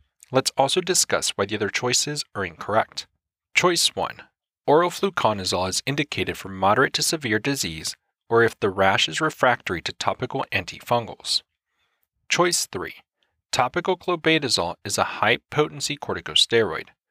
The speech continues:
Low-potency corticosteroids such as triamcinolone or hydrocortisone can be used as adjuncts. Choice four, oral prednisone is not indicated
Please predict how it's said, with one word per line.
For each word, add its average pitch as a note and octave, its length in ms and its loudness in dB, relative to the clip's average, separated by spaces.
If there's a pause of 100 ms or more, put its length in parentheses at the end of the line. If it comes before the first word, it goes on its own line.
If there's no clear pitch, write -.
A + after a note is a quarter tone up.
(460)
Low-potency E3 720 0
corticosteroids G#2 840 0
such - 180 -2
as G2+ 100 -2
triamcinolone C#3 840 0 (100)
or G#2+ 100 2
hydrocortisone G2 840 -4 (380)
can C#3 240 0
be D3 100 -4
used F#2 260 -4
as F2 180 -6
adjuncts. - 640 -2 (840)
Choice F3 360 2
four, - 380 -6 (500)
oral C#3+ 260 6
prednisone D3 560 -2
is - 160 -6
not G2+ 280 2
indicated D3+ 680 -4